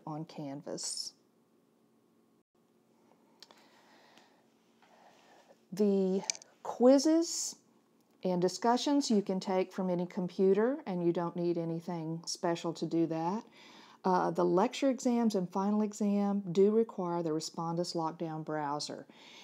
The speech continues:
And there's a place on the, um, Del Mar Help Desk page that shows you how to download that. So, uh,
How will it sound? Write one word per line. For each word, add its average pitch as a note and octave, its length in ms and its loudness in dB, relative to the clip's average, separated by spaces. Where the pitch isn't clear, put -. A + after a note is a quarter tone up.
And E3+ 240 0
there's E3+ 180 4
a E3+ 60 0
place F#3 760 0
on E3 300 -4
the, D#3+ 420 -6
um, D#3 540 -6
Del F3 200 2
Mar F3+ 200 0
Help F3+ 340 -2
Desk F3 340 -4
page F3 680 -2
that D#3+ 400 0
shows E3+ 340 2
you F3+ 100 2
how E3+ 180 0
to E3+ 80 2
download E3 680 0
that. D#3 520 -2
So, D#3 640 -2
uh, D3 360 -4